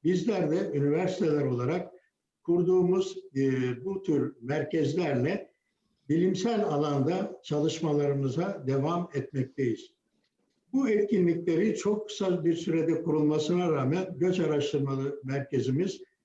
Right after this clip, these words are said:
başarılı bir şekilde devam etmektedir. Şu anda, e, sanırım bu ikinci büyük toplantıdır, öyle hatırlıyorum. Ve bunun devamı da daha kısa sürelerde gerçekleşecektir.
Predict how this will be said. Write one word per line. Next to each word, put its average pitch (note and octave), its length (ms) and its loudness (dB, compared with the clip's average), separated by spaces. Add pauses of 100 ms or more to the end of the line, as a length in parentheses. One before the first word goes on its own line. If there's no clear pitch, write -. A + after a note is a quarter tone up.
(180)
başarılı E3+ 580 0
bir D3+ 80 -2
şekilde C#3 760 -4
devam C#3+ 380 0
etmektedir. B2+ 680 -4 (320)
Şu E3+ 200 0
anda, D3+ 380 0
e, C#3 160 -8 (400)
sanırım D3+ 500 -2
bu F3 180 -4
ikinci D#3 500 0
büyük C#3 420 0
toplantıdır, C3+ 760 -4 (100)
öyle C3+ 320 0
hatırlıyorum. B2+ 880 -4 (460)
Ve D#3 220 -2
bunun E3+ 300 2
devamı D#3 480 2
da F3+ 320 -2
daha D#3 260 0
kısa - 240 -4
sürelerde C3 880 -2
gerçekleşecektir. C#3 1080 0